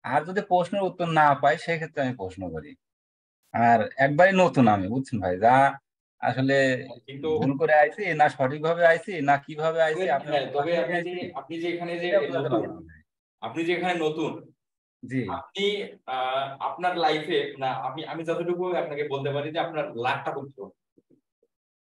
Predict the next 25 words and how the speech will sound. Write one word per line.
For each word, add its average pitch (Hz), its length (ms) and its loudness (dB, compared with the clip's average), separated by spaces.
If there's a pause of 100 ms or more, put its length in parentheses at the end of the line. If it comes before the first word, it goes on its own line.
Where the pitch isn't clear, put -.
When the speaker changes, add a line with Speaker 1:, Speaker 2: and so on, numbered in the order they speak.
(440)
Speaker 2:
হ্যাঁ, - 120 -6
এই 160 140 6
Speaker 1:
জি। - 60 6
Speaker 2:
জন্য 226 200 4
বলবো 208 240 4
লাকটা 190 300 4
ভালো 170 420 0 (400)
যে 143 120 0
আপনি 190 280 0 (240)
এক 175 340 0
কোর্সেই 190 400 2
সবকিছু 185 480 -4
পেয়ে 147 140 2
যাবেন। 95 220 -6 (1500)
এখানে, 175 320 2
Speaker 1:
সেটা 214 160 6
তো 165 100 -6
Speaker 2:
এখানে 202 320 0
হচ্ছে 208 300 2
এমন 190 320 -2
ব্যক্তিরা 190 380 0
আছে, 170 260 -4
এমন 165 380 -4
কেউ 175 140 -4
আছে 190 460 -4